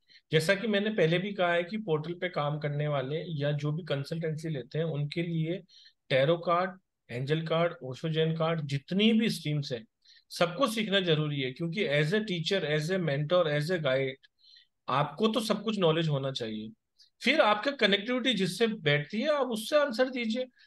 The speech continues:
आप टैरो यूज़ करते हैं, टैरो यूज़ करते रहिए। कहीं पर आप अटकते हैं, एंजल कार्ड यूज़ कर लीजिए। कहीं पर आपसे और कुछ पूछा जाता है, same question या different question भी पूछा जाता है, तो आप अगर टैरो से बार-बार नहीं पूछ सकते, तो आप third ओशो जैन से ही पूछ सकते हैं।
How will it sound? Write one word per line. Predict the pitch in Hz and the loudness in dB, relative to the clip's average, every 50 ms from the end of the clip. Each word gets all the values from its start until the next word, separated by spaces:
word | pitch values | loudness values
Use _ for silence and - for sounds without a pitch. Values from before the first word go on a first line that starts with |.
| _ _ - | _ _ -6
आप | 123 135 143 - | -4 -4 0 2
टैरो | 151 147 165 202 | 4 4 6 6
यूज़ | 220 220 220 214 - - | 4 4 2 0 -2 -2
करते | 226 214 220 214 | -2 -2 0 -2
हैं, | 202 170 | 0 2
टैरो | 147 151 160 156 | 2 2 2 2
यूज़ | 151 143 147 160 165 - | 2 0 -2 -2 -2 -2
करते | 202 190 190 - 202 | -4 -2 0 0 0
रहिए। | 202 202 202 208 214 208 | 0 0 0 -2 -4 -4
कहीं | 214 - 151 160 170 165 | -2 0 2 2 2 2
पर | 196 190 | 2 0
आप | 180 180 170 | 0 0 0
अटकते | 160 165 165 165 165 - 190 | -2 -2 -4 -4 -4 -4 -2
हैं, | 185 175 131 | -2 -2 -2
एंजल | 123 127 131 147 156 | -2 -4 -4 -4 -2
कार्ड | 160 165 170 170 | -2 -2 -2 -2
यूज़ | 170 175 170 - - | -2 -6 -6 -6 -6
कर | 170 | -4
लीजिए। | 165 165 160 160 165 165 165 165 - - - - - _ - | -4 -2 -2 -2 -2 -4 -4 -6 -10 -16 -20 -20 -20 _ 0
कहीं | 160 165 180 170 | 2 4 4 4
पर | 208 202 | 4 2
आपसे | 190 185 185 - 208 | 2 2 0 0 0
और | 196 190 202 202 - | 0 0 0 0 -2
कुछ | - 214 196 190 | -4 -4 -4 -2
पूछा | 185 185 180 185 196 | -4 -2 0 0 2
जाता | 185 175 165 165 180 | 2 2 2 2 0
है, | 185 185 175 175 | 0 0 0 -2
same | 165 - 160 160 170 | -2 0 0 0 0
question | 175 160 165 160 156 - 170 165 165 - - _ _ _ _ - 151 | 0 0 -2 -2 -2 -2 -2 -2 -4 -6 -12 _ _ _ _ 0 2
या | 165 165 165 165 - - _ - | 2 2 2 0 -6 -12 _ -6
different | 170 151 151 151 214 254 254 | -2 -2 0 2 2 2 4
question | 240 214 214 - 220 220 | 2 0 2 2 2 2
भी | 214 | 2
पूछा | 160 156 151 160 160 151 | 2 0 0 0 2 2
जाता | 135 127 - - | 0 0 -2 -4
है, | 123 - - | -8 -6 -6
तो | 156 | -6
आप | - - 156 170 185 190 | -2 0 2 2 2 2
अगर | 208 202 214 202 | 2 2 0 0
टैरो | 202 - - 180 160 165 190 | 0 2 4 6 6 6 4
से | 190 - - | 2 0 0
बार-बार | 180 160 147 147 156 160 185 196 | 2 4 4 4 4 4 2 2
नहीं | 185 185 190 190 | 2 2 0 -2
पूछ | 185 170 165 165 | -2 -6 -6 -6
सकते, | 180 170 - - 214 | -8 -8 -8 -8 -6
तो | 220 269 | -4 -2
आप | 294 262 254 - _ _ - | -2 -2 -2 -4 _ _ 2
third | 220 226 226 - | 2 2 4 2
ओशो | 214 214 202 220 220 | 0 -2 0 0 0
जैन | 220 208 208 208 196 | 0 0 0 -2 -2
से | - 214 | -4 -4
ही | 214 | -4
पूछ | 208 165 160 165 - | -4 -4 -6 -6 -6
सकते | - 160 - - 156 | -8 -8 -6 -6 -6
हैं। | 156 | -6